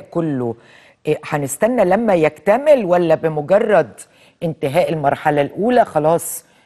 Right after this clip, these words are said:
الناس هتتعامل وتعيش طبيعي وبعدين ندخل المرحلة التانية؟ والمفروض تخلص إمتى يا فندم؟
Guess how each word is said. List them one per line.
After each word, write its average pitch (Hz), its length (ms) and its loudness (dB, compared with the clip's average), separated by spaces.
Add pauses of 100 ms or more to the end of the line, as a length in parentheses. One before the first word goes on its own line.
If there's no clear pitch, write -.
(160)
الناس 156 400 -4
هتتعامل 147 680 -2
وتعيش 135 500 -6
طبيعي 226 480 0
وبعدين 160 520 -2 (240)
ندخل 156 340 -2
المرحلة 139 440 -2
التانية؟ 135 480 -2 (280)
والمفروض 165 480 -2
تخلص - 580 -4
إمتى 131 200 -4
يا 117 60 -2
فندم؟ 76 200 -8